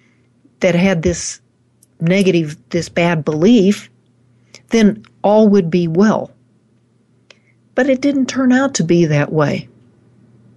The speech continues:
And that's how we know that the memories that we have are in every single cell of our body,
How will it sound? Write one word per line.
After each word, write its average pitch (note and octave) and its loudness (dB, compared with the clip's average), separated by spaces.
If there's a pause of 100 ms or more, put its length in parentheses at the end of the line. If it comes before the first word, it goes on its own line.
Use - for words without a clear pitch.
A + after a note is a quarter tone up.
(1120)
And G#3 6
that's C#4+ 2
how C#4 4
we B3 6
know A#3 4
that F#3+ 0
the F#3+ 2
memories G3 4 (1400)
that - 0
we G3+ 6
have G3 4
are F3+ 4
in F3 2
every A#3 4
single G#3 4
cell F3 2
of E3+ 0
our E3+ 2
body, F#3+ 2